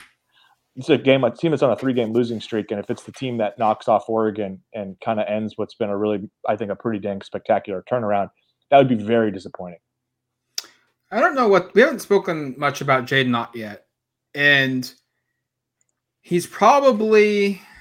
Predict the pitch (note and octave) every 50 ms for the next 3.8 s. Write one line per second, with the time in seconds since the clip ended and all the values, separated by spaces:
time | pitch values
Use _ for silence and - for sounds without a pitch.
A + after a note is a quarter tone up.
0 | - - - _ - F3 D#3 D3 D#3 D#3 D#3 D3+ D3+ D3 C#3+ C#3 C#3 C#3 - _
1 | _ _ _ _ _ _ _ _ _ _ _ _ _ - C#3+ D3+ D#3+ E3 D#3 C#3
2 | D#3 D3 D3 C#3+ C3 - - D3 C#3 C#3+ C3+ D3 C#3+ C3+ - D3 C#3 C#3 C3 C#3
3 | C#3+ C3+ C3+ C3+ C#3 C3+ C3+ - - C#3+ C3+ B2+ B2 B2 B2+